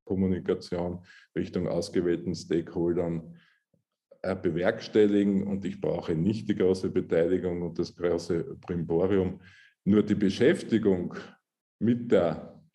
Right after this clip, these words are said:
mit dem Thema Kommunikation, mit der Kommunikationsstrategie und die Entscheidung dann offensiv, defensiv, partizipativ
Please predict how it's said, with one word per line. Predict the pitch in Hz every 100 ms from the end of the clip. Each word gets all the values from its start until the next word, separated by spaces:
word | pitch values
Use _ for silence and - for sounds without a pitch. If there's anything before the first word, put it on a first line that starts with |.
| _ _
mit | 101 104 104
dem | 92
Thema | 95 90
Kommunikation, | 85 90 87 85 90 - 98 87 85 90
mit | 101 113 101
der | 90 - -
Kommunikationsstrategie | 92 90 87 85 82 - 90 90 82 - - - 80 - _ - _
und | - 90 95
die | 101
Entscheidung | 170 - 98 110 127 113 95 -
dann | 87 85 87 80 - - _ - -
offensiv, | 110 110 92 90 87 85 82 -
defensiv, | 98 101 98 82 87 80 -
partizipativ | 95 92 - - 95 - 87 - 92 90 85 -